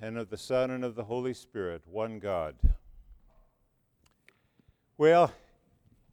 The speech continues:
even for all of the, uh, the drought and the June gloom and all the other stuff, the stuff you might, uh, look around and see if you looked around, uh,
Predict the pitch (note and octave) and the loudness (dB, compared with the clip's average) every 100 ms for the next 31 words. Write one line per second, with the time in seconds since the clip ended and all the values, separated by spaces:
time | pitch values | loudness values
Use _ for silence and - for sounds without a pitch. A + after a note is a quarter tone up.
0 | - C#3+ F3+ G3 F3 - D#3 D#3 D3 D3+ | -6 -4 0 0 0 -2 2 6 8 8
1 | D#3+ E3 D3+ - - C3+ B2+ B2+ B2 A#2+ | 6 4 0 -2 -6 -4 -2 0 0 2
2 | A#2 A2 - G#2 G#2+ F2 A#2+ C3 C#3+ D3 | 0 -2 -4 -10 -10 -4 2 4 6 4
3 | D3 - - _ - B2+ A#2+ A2+ A2+ G#2 | 2 -6 -20 _ -14 -6 -4 -4 -8 -12
4 | G#2+ E2+ B2+ C3+ C#3 C3+ B2+ G#2+ A2+ G#2 | -14 -10 -8 -8 -8 -10 -10 -6 -4 -4
5 | G#2 G#2 A2 G2+ - G#2 F#2+ F#2+ F#2+ F2+ | -6 -8 -12 -16 -14 -10 -10 -10 -14 -18
6 | F#2 A#2+ B2 A#2+ A#2+ G2+ F#2+ - F2+ F2 | -8 -4 -2 -2 -4 -4 -8 -8 -6 -6
7 | G2 _ _ _ _ _ _ F2+ F#2+ - | -8 _ _ _ _ _ _ -12 -8 -6
8 | A#2 A#2+ G#2+ A2+ A2 G#2+ - A2+ G#2 G#2 | -8 -8 -10 -6 -6 -8 -8 -4 -2 -2
9 | G2+ G#2 A2+ A#2+ G#2+ A2 A2 A2 A2 G#2 | -2 -4 -6 -2 -2 -2 -4 -8 -10 -12
10 | G2 - G#2 G#2+ G#2 A2 G2 A2 - A#2+ | -14 -12 -10 -10 -12 -14 -10 -10 -10 -2
11 | A#2+ G2+ F2+ F#2+ A2 - _ _ _ _ | 0 2 0 -6 -10 -16 _ _ _ _
12 | _ - G#2 G#2+ | _ -4 0 0